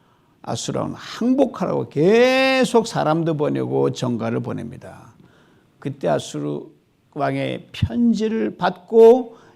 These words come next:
히스기야가 편지를 두고 이렇게 간절히 하는 기도합니다.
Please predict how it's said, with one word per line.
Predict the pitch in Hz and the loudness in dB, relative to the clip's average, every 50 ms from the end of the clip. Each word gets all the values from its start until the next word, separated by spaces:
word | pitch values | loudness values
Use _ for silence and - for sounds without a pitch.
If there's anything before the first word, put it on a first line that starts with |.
| _ _ | _ _
히스기야가 | _ - - 220 - - 208 185 185 165 147 139 127 117 127 131 135 131 | _ -10 -8 -8 -6 -6 -6 -6 -2 -2 -2 -2 -2 -2 -4 -4 -6 -6
편지를 | - - 151 147 135 127 131 120 120 117 | -8 -8 -8 -6 -6 -6 -6 -6 -6 -8
두고 | 120 135 131 - | -8 -10 -4 0
이렇게 | 139 156 185 180 185 - 190 190 196 180 | 2 4 4 4 2 2 0 0 0 -2
간절히 | - - 160 156 180 226 254 277 262 262 254 233 | -2 0 4 4 6 6 6 4 4 2 4 4
하는 | 214 208 208 165 | 4 4 2 2
기도합니다. | - 185 170 175 160 139 135 127 120 - - 60 - | 2 2 4 4 4 4 2 -2 -4 -4 -6 -8 -8